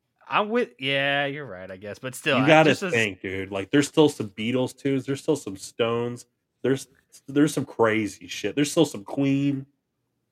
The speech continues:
Speaker 1: But my heart says that it's just, I mean, it,
Speaker 2: Thirty
Speaker 1: it's a good spot. Don't get me wrong.
Speaker 2: Thirty-five is fucking very admirable.
Speaker 1: All right, Stu.
Speaker 2: I'm down with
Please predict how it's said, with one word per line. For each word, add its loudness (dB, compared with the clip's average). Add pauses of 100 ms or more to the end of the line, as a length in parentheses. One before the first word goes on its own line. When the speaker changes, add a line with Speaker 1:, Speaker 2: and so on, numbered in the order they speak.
Speaker 1:
But -6
my -2
heart 0
says -6
that -8 (440)
it's -12
just, -8
I 0
mean, -2
it, 2
Speaker 2:
Thirty 8
Speaker 1:
it's 6
a 2
good 0
spot. -6
Don't -10
get -10
me -10
wrong. -16 (280)
Speaker 2:
Thirty-five -2
is -16 (180)
fucking -6 (320)
very -8
admirable. -18 (1080)
Speaker 1:
All -20
right, -16
Stu. -20 (720)
Speaker 2:
I'm -12
down -8
with -20